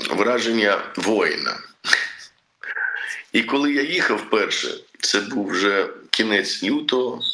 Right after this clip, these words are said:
початок березня, і мене зразу відправили як державного співака, прям,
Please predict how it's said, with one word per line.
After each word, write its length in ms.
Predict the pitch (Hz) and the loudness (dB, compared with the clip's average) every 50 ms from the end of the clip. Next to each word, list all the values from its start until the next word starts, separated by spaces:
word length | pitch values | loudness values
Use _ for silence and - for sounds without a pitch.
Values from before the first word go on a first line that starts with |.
| - - - - _ _ _ _ | -8 -10 -16 -20 _ _ _ _
початок 520 | - 92 - - 92 85 - - 80 - | -2 0 2 2 2 2 2 -2 -6 -6
березня, 680 | 104 104 131 139 135 127 120 117 107 - - - - - - - _ _ _ _ _ _ _ _ _ _ _ _ - | -2 0 0 2 2 0 -2 -4 -4 -4 -4 -4 -6 -8 -14 -20 _ _ _ _ _ _ _ _ _ _ _ _ -2
і 100 | - 104 | 0 2
мене 280 | 104 110 120 143 151 | 2 2 2 2 2
зразу 560 | 139 120 120 120 127 127 123 127 120 82 - - - - - _ _ _ _ _ - - - | 2 2 2 2 2 2 0 -2 -4 -4 -6 -10 -16 -20 -20 _ _ _ _ _ -20 -6 -4
відправили 540 | 113 104 110 110 123 127 135 131 127 110 107 | -2 -2 0 2 2 2 2 2 2 2 2
як 140 | 107 104 107 | 2 0 0
державного 520 | 110 110 104 107 117 113 117 113 107 104 | 0 0 2 2 2 2 2 0 0 -2
співака, 580 | 101 - - 104 101 101 104 104 - 131 131 127 | -2 0 0 0 0 0 0 2 2 2 2 0
прям, 460 | - - 104 107 110 117 113 - | 0 2 2 2 2 0 -6 -10